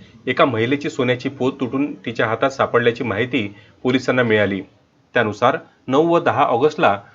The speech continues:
प्रवचन चालू असताना महिला पोलिसांना सिव्हिल ड्रेसमध्ये त्या ठिकाणी पाळत ठेवली व प्रवचन ठिकाणचे सीसीटीव्ही फुटेज तपासले. त्या सीसीटीव्ही फुटेजमध्ये ताब्यात घेण्यात आलेल्या महिला संशयास्पद आढळल्या.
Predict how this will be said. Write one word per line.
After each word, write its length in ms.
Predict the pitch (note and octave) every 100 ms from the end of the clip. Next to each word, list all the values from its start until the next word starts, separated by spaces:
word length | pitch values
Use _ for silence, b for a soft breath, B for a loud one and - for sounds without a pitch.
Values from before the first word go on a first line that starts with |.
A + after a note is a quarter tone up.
| b -
प्रवचन 320 | C3 D#3+ E3+
चालू 280 | C#3 C3+ C#3+
असताना 360 | - C#3 D3
महिला 280 | C#3 A#2 D#3+
पोलिसांना 500 | - C#3 - C3+ D3
सिव्हिल 320 | D3 B2+ D3
ड्रेसमध्ये 560 | A#2+ B2 B2 A#2+ C#3+ G#2
त्या 180 | - A#2+
ठिकाणी 340 | B2+ B2 C3+
पाळत 260 | C3+ A2+ -
ठेवली 320 | A2 F#2+ F#2+ - _ _ -
व 60 |
प्रवचन 420 | - G#2 A2 C#3 C3
ठिकाणचे 380 | G#2 A2 A2+
सीसीटीव्ही 440 | A#2 G#2 C3+ C#3 C#3+
फुटेज 200 | A#2 A2 G#2+
तपासले. 400 | G#2+ G2 G2 F2+ b b b b
त्या 100 | F3+
सीसीटीव्ही 460 | F3 D3 D3+ F3+ F3+
फुटेजमध्ये 540 | C3 C3+ B2+ D3+ B2+ G#2
ताब्यात 220 | A#2+ D3
घेण्यात 340 | D#3+ A#2 B2 B2
आलेल्या 340 | A2+ A#2 C3 - B B -
महिला 260 | A#2 E3
संशयास्पद 540 | E3+ B2 A#2 B2+ - G#2+
आढळल्या. 420 | G#2 G#2 F#2+